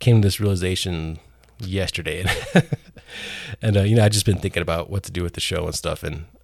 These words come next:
I came to this realization was gonna try to hit that Capitol riot topic, and then, uh, just wasn't enough time. I don't think, uh, it, it's just not ready to go. I want that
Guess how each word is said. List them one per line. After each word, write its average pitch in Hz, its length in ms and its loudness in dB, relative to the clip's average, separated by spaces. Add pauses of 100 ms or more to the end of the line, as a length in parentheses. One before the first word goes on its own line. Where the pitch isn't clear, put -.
I 110 80 0
came 139 200 6
to 127 40 8
this 113 140 4
realization 98 480 2
was 90 140 -2
gonna 98 160 -2
try 107 180 0
to 104 60 4
hit 107 160 4
that 90 240 0
Capitol 87 380 -4
riot 85 360 0
topic, 82 420 -4
and 80 120 -4
then, 82 100 -6
uh, - 180 -6 (400)
just 151 140 2
wasn't 131 200 10
enough 95 140 4
time. 87 180 0
I 95 80 2
don't 101 160 0
think, 107 220 -2
uh, 85 220 2 (200)
it, 120 220 2
it's 120 100 6
just - 160 4
not 90 160 2
ready 80 200 -4
to 76 60 -10
go. 73 220 -6 (240)
I 92 80 0
want 98 220 0
that - 240 0